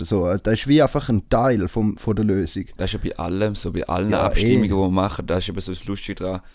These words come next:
Speaker 2: von unserem Volk, wo wir, wo es noch nicht ganz raffen, wie wir abstimmen, ist die Sache noch nicht geregelt, noch nicht
Speaker 1: Mhm.
Speaker 2: gelöst.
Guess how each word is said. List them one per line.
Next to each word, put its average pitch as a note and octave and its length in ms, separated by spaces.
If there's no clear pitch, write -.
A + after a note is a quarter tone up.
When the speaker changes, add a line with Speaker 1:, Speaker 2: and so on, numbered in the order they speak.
Speaker 2:
von G2 220
unserem G2 300
Volk, - 420
wo F#2 140
wir, F#2+ 320
wo F#2 240
es - 160
noch F#2+ 80
nicht F#2+ 160
ganz F#2 320
raffen, F2+ 420
wie F#2 120
wir - 180
abstimmen, F#2 600
ist - 380
die - 40
Sache F2 340
noch F2+ 60
nicht F#2 260
geregelt, E2+ 460
noch F2 120
nicht F#2+ 160
Speaker 1:
Mhm. F#2 60
Speaker 2:
gelöst. - 500